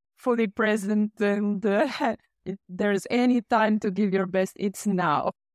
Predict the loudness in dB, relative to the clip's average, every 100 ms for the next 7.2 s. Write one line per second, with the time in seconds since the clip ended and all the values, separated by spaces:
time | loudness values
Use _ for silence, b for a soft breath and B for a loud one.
0 | -2 0 2 0 0 0 0 0 -2 -2
1 | -4 -2 -4 -4 -2 -2 0 -2 0 0
2 | 0 0 0 2 0 2 2 2 2 0
3 | 0 -2 0 0 -2 -4 -4 0 0 2
4 | 0 -2 -4 -10 -4 0 2 2 2 0
5 | -2 -2 -4 -2 0 0 2 2 -2 -4
6 | 0 0 0 0 -2 -2 -2 -2 -2 0
7 | 0 -2